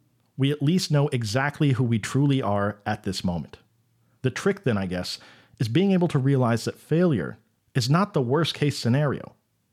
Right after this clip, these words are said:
In many ways, constant success would be the worst. Quick aside,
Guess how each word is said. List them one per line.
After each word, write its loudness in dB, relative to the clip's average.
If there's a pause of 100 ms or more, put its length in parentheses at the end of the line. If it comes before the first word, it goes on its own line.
(160)
In 2
many 2
ways, -2 (360)
constant -2
success -4 (180)
would -2
be -2
the -4
worst. -12 (840)
Quick 0
aside, 2